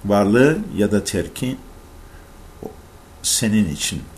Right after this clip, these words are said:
senden dolayı. Sen iyiliklerin madeni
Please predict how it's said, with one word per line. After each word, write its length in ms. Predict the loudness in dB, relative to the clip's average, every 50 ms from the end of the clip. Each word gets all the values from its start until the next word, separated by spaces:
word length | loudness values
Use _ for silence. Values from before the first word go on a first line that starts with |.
| -20 -20 -20 -20 -20 -20 -20 -20 -20 -20 -20 -20 -20 -16
senden 480 | -8 -4 0 2 2 2 2 2 0 0
dolayı. 320 | -2 -2 -4 -6 -8 -10 -14 -16 -18 -20 -20 -20 -20 -20 -20 -20 -20 -20 -20 -20 -20 -20 -20 -20 -20 -20 -20 -20 -12 -6
Sen 320 | 0 2 2 2 2 0 -6 -8 -16 -20 -18 -18 -18 -18 -18 -18 -12 -6 -6 -6 -6 -6 -10 -18 -20 -20 -20 -20 -20 -20 -20 -20 -20 -20 -20 -20 -20 -10 0 4
iyiliklerin 680 | 4 6 6 4 4 6 4 6 6 6 4 2 0 -8 -14 -20 -20 -20 -20 -20 -20 -20 -20 -20 -20 -20 -20 -20 -20 -20 -20 -20 -20 -20 -20 -20 -20 -20 -20 -20 -12 -4
madeni 680 | 0 4 4 4 6 6 4 4 4 4 2 0 0